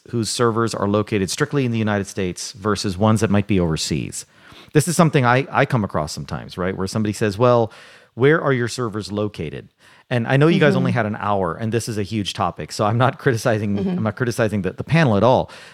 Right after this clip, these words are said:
Speaker 1: But now that we have a chance to kinda talk afterwards,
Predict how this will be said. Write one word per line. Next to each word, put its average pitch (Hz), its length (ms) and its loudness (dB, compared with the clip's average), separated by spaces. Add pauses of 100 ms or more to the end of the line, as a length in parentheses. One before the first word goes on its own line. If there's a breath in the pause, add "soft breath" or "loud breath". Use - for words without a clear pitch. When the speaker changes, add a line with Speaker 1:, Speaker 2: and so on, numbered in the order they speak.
Speaker 1:
But 127 300 0 (880 soft breath)
now 139 240 2
that 233 100 2
we 214 80 2
have 165 80 2
a 127 40 -4
chance 165 220 -4
to 135 100 -8
kinda 113 280 -6
talk - 340 -8
afterwards, 87 720 -10